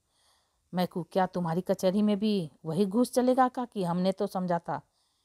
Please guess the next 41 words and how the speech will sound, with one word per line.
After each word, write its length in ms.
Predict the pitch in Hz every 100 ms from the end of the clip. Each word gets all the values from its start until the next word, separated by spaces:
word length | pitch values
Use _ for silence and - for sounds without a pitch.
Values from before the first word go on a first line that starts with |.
| _ -
यहाँ 200 | 175 170
ईमान 300 | 156 170 190
का 140 | 226 240
फैसला 360 | - 226 240
होगा।" 300 | 226 214 214 214 _ _ _ _ _ _ 190
नूरी, 280 | 196 190
"चलो 280 | 170 202 214
रहने 280 | 202 190 180
दो, 220 | 160 147 _ _ _ _ _ _ -
मरती 320 | 202 196 226
दाई 260 | 196 190 196
राज 240 | 185 196
मिला 280 | 202 180 170
है 260 | 165 165
तो 180 | 170 -
कुछ 220 | 175 202 -
तो 80 | 208
कमा 280 | 208 196
लूँ।" 220 | 208 226 156 _ _ _ _ _ _ _ _ _ _ _ _ _ _ -
गंगा 240 | 180 180
हंसता 300 | 170 160 -
हुआ 160 | 160 156
बोला, 280 | 147 143 139 _ _ _ _ _ _ _ _ _ -
"मैं 120 | 208
तुम्हें 260 | 220 214 180
घूस 220 | 190 202
दूंगा 260 | 196 196
काकी, 340 | 185 170 - 190
अब 160 | 180
की 120 | - 202
बार 160 | 190
बाजार 340 | 185 180 190 190
जाऊंगा 320 | 180 180 190
तो 120 | 190
तुम्हारे 320 | - 185 180
लिए 140 | 185 185
पूर्वी 360 | - 190 208
तम्बाकू 480 | 208 175 175 175 208
का 120 | 196
पत्ता 320 | 180 170 -
लाऊंगा।" 380 | 170 156 151 156